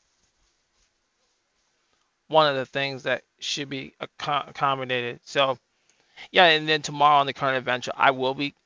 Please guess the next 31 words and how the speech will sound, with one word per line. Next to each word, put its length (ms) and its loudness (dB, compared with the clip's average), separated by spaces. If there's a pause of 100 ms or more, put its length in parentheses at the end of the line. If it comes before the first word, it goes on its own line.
(120)
I'm, 140 -10
it's 140 -14
gonna 260 -10
be 100 -4
a 60 0
very 300 -4
short, 320 -10
because 300 -12 (260)
there's 140 -6
a 40 -2
lot 180 4
of 80 -2
sessions 520 -8
coming 260 -8
up, 140 -8
very, 220 0
very 160 -8
important 340 -4
sessions. 360 -12
So 100 -6
I'll 200 0 (120)
butt 220 2
in, 260 -6
like, 220 -8
one 140 -8
to 80 -8
two 240 -10
o'clock 340 -2
tomorrow, 320 -6
talk 260 -6
about 220 -4